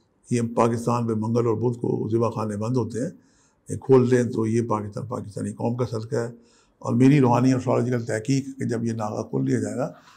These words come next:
तो मुल्क के हालात और आपस में इसार, मोहब्बत, कुर्बानी का जज्बा भी इंशाल्लाह पैदा होगा। आज आप देखें कि मौजूदा हुक्मरान हो या माजी के हुक्मरान,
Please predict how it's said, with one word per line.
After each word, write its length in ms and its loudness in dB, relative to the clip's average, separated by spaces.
तो 80 -14
मुल्क 500 4
के 80 2
हालात 720 2
और 200 0
आपस 400 0
में 120 -6
इसार, 340 0
मोहब्बत, 500 -6
कुर्बानी 420 2
का 60 0
जज्बा 300 0
भी 100 2
इंशाल्लाह 320 -2
पैदा 220 -4
होगा। 340 -8
आज 260 6
आप 80 4
देखें 360 2
कि 80 0
मौजूदा 400 0
हुक्मरान 460 0
हो 120 -2
या 100 -2
माजी 340 0
के 100 -4
हुक्मरान, 480 -8